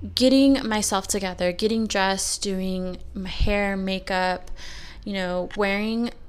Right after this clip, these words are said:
a nice outfit, wearing expensive perfume, because this is also, like, a feel-good tip for me that makes me feel high vibe and glowy and like my best self, which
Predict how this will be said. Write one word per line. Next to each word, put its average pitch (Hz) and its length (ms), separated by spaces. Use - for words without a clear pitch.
a 202 80
nice 180 380
outfit, 240 580
wearing 190 320
expensive - 580
perfume, 240 800
because 185 760
this 240 320
is 277 280
also, 214 320
like, 190 200
a 190 40
feel-good 190 680
tip 185 320
for 190 240
me 185 180
that 185 160
makes 185 300
me 190 140
feel 180 200
high 180 260
vibe 190 340
and 185 180
glowy 185 640
and 175 260
like 170 220
my 180 80
best 175 280
self, 220 280
which - 240